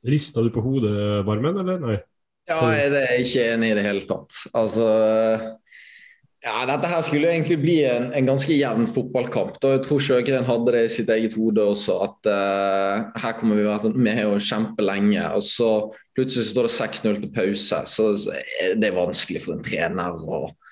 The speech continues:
Speaker 2: å gjøre så mye. Skal man legge seg bakpå i en fembackslinje på to eller tre null da, og så begrense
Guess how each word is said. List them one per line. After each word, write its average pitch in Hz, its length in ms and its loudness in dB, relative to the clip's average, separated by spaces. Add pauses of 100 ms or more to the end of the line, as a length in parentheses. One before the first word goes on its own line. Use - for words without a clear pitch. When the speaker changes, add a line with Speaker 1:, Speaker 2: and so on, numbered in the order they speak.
(220)
Speaker 2:
å 104 80 2
gjøre 90 480 0
så 85 160 -2
mye. 87 160 -4
Skal 113 240 0
man 107 160 -2 (320)
legge 104 320 0
seg 104 160 -2
bakpå 101 400 0
i 104 80 2
en - 80 -6
fembackslinje 82 1040 -2
på - 160 -8
to 110 120 0 (120)
eller 71 240 -2
tre 104 320 -2
null 104 320 2
da, - 80 -2 (400)
og 110 80 -2
så 120 100 0
begrense 107 540 0